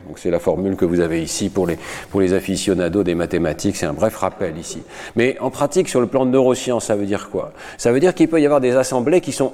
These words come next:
en quelque sorte indépendantes les unes des autres, parce qu'elles sont perpendiculaires les unes aux autres. Si le produit scalaire est zéro, les neurones forment des vecteurs perpendiculaires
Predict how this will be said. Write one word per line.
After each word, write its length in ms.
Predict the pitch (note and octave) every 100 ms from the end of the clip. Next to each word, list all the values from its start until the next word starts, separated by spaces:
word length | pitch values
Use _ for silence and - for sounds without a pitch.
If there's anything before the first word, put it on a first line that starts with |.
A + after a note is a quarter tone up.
| -
en 80 | A#2
quelque 240 | C3 A#2+
sorte 220 | D#3+ D3+ -
indépendantes 880 | D3+ C#3 C#3+ C3+ A#2+ A#2+ A2+ F2 F#2+
les 180 | F#2+ G2+
unes 120 | F#2+
des 180 | F#2+ F2
autres, 180 | F2
parce 140 | E2+ -
qu'elles 120 | A#2+
sont 140 | C3
perpendiculaires 920 | A#2+ D#3+ - B2+ A#2 A#2+ A#2+ A#2 C3 G#2
les 200 | G2 A2
unes 140 | G#2 G2
aux 180 | F2
autres. 280 | G2+ - - - - -
Si 180 | - C3+
le 100 | B2+
produit 300 | B2+ D#3 E3
scalaire 380 | - D3+ C#3 A#2
est 80 | G#2
zéro, 560 | G#2 C3+ G#2+ B2+ A#3 - - - -
les 460 | A2+ B2+ D#3 D#3+ - G#2+
neurones 560 | A#2+ A2+ C#3 F3 - - - - - -
forment 420 | - C#3 D3 A#2
des 180 | A#2 A2
vecteurs 460 | A2 - D3 D3+
perpendiculaires 920 | - F3+ - C#3+ A#2+ A2+ G#2 E2+ D#2